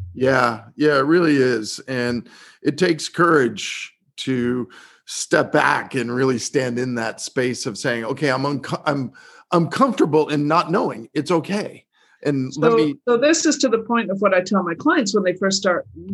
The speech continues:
Speaker 2: working with me. I'll say to them, "Get comfortable being uncomfortable,"
Speaker 1: <laughs>
Speaker 2: because that is the nature of change.
Speaker 1: Yeah.
Speaker 2: You're gonna be uncomfortable because you're gonna be pushing against these barriers that you've created for yourself. And so, you know,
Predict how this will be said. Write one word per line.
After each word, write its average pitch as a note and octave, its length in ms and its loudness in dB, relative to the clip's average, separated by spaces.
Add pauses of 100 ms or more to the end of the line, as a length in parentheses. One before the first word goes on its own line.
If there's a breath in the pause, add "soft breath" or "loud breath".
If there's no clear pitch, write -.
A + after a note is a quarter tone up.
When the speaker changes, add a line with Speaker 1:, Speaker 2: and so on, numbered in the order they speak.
Speaker 2:
working C4 380 2
with F3+ 180 0
me. F#3 160 2
I'll F3+ 140 4
say G3 280 0
to G3 100 0
them, F#3 200 -2
"Get G3+ 200 -2
comfortable C#4+ 460 2
being A#3+ 280 0
uncomfortable," F3+ 880 -2 (140)
Speaker 1:
<laughs> F2+ 160 -6
Speaker 2:
because G3 580 0
that B3+ 220 2
is B3 260 2
the F#3 80 -4
nature G3 440 0
of E3 140 0
change. F3 580 -2 (120)
Speaker 1:
Yeah. G2+ 260 -2
Speaker 2:
You're D#4 100 2
gonna C4 160 2
be B3+ 200 -2
uncomfortable B3 1000 0 (380 loud breath)
because A#3 320 2
you're A#3 80 2
gonna A#3+ 180 0
be C4 120 2
pushing C4 420 0
against C4 460 0
these B3 220 -4
barriers A#3+ 580 2
that G#3 180 0
you've A3+ 140 -2
created E4 500 -2
for - 80 -4
yourself. E3+ 640 0 (480)
And A3+ 180 0
so, A3+ 460 4
you B3+ 120 -2
know, A3+ 180 0